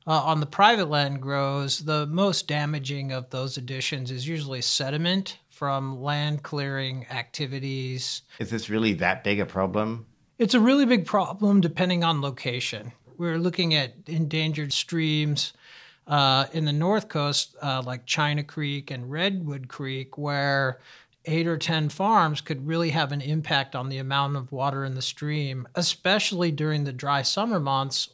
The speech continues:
Speaker 1: when the cannabis needs a lot of water, but there's no supply coming in from rainfall.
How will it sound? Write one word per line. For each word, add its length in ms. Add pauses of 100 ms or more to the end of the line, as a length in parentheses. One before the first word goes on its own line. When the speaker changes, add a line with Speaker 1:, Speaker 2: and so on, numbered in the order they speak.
Speaker 1:
when 300
the 80
cannabis 600
needs 280
a 40
lot 240
of 100
water, 640
but 180
there's 240
no 180
supply 560
coming 380
in 180
from 240
rainfall. 580